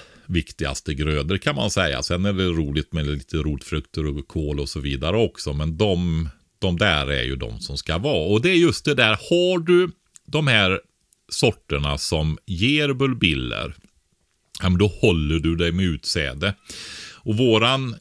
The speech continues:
i och för sig relativt begränsade erfarenhet, vi har inte hållit på med detta så många år,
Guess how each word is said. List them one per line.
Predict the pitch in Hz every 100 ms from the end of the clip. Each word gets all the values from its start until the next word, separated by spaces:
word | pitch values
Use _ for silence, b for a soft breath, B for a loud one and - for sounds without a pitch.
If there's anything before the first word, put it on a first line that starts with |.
| _
i | 131 131
och |
för | - 170
sig | - 135 120
relativt | 113 101 107 - 87
begränsade | - 92 85 73 69 92 92
erfarenhet, | 82 69 78 73 69 71 -
vi |
har | 90
inte | 87
hållit | 85 90
på | - 76
med | 87
detta | 82 -
så | 73 - 87
många | 95 78
år, | 76 67 71